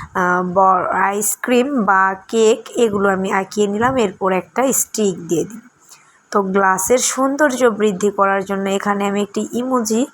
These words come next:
চোখ এবং মুখ আঁকিয়ে নিলাম। তো গ্লাসটির জন্য একটা স্ট্যান্ড আঁকাবো নিচের দিকে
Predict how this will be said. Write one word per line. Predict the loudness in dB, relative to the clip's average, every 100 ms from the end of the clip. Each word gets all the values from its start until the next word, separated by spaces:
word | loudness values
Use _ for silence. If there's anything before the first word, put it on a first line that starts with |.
| -12 -12 -12 -10
চোখ | 0 2 2 -2 -2
এবং | -2 0 0 2
মুখ | 2 0 -4 -6
আঁকিয়ে | -4 -4 -2 0 2
নিলাম। | 2 2 0 -2 _ _ _ -20 -20 -20 _ _ -4
তো | -2
গ্লাসটির | 2 2 2 0 -4 -4 0
জন্য | -2 0 0
একটা | -2 -2 0 0 0
স্ট্যান্ড | -4 -2 0 2 2 0
আঁকাবো | -2 -2 -2 -2
নিচের | -4 -4 -4 -4 -4
দিকে | -6 -4 -4